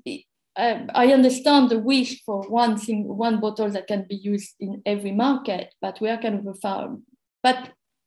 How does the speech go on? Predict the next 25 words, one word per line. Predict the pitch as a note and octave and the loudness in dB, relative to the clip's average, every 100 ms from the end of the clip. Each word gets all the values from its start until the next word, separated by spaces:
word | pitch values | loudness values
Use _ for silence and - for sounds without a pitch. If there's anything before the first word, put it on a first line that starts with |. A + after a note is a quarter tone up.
| _ | _
already | - C4+ D4 D#4+ C#4+ | 2 4 4 4 4
within, | A#3 C4 C#4 C#4 B3+ A#3 - _ _ _ _ _ _ _ | 4 4 6 6 6 2 -6 _ _ _ _ _ _ _
um, | G#3+ G#3 G3 G3+ F#3+ - | -4 -2 -2 -4 -4 0
merchant, | A3 D4+ D#4+ - G#3+ G3 | 4 4 2 -2 -2 -2
if | G#3 - | -8 -6
we | A#3+ | 0
could | C#4 G#3 | 0 2
go | C4+ C4 | 4 6
a | B3 | 6
long | A3+ A3 | 4 2
way, | A#3 A#3 G#3+ | 2 2 2
uh, | G3+ G#3+ G#3 | 0 -4 -6
um, | G3+ - - _ - | -8 -10 -18 _ -2
to | B3 | 2
have | B3 A#3+ | 4 2
a | |
standard, | A#3+ C4+ C4+ B3+ G#3+ | 2 2 4 6 4
like | G#3+ A3 B3 | 2 -2 -2
you | |
showed | A#3 C#4+ C4+ | -4 -2 0
me | C4 C4+ | 0 0
some | B3 G#3 | -4 -4
bottles, | G#3+ C#4 D4+ B3 - | -4 -2 -2 -4 -4
Diana, | G#3+ G3+ G3+ F#3+ F#3 F3+ - F#3+ | -6 -4 -4 -4 -6 -6 -6 -8
um, | G3 | -10